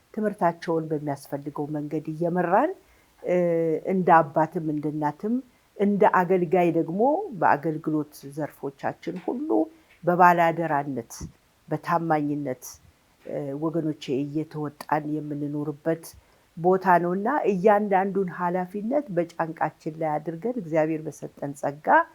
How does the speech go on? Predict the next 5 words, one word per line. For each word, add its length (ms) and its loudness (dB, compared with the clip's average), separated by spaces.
እ፣ 120 -2
እንግዲህ 400 -8
አገልግሎታችንን 1040 -8
በቤተ 320 -10
ክርስቲያን፣ 580 -8